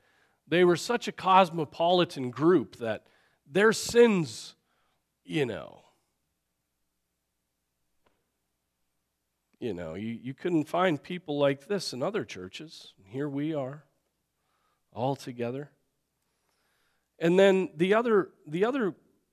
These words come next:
in, so maybe you're, maybe you're those who are disgusted and back off. Maybe you're those who are tempted s-,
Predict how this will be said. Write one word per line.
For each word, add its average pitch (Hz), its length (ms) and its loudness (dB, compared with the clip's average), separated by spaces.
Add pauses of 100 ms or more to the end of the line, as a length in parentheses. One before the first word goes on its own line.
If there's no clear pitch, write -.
(440)
in, 143 400 -2
so 165 380 -8 (160)
maybe 175 280 -2
you're, 175 300 -2 (200)
maybe 165 320 0
you're 180 140 0
those 151 480 -2
who 135 140 -6
are 117 120 -4
disgusted 113 960 -6
and 101 140 -10
back 110 340 -4
off. 95 300 -8
Maybe 139 260 -6
you're 135 180 -2
those 120 420 -4
who 123 100 -12
are 107 120 -6
tempted 131 500 -10
s-, - 220 -16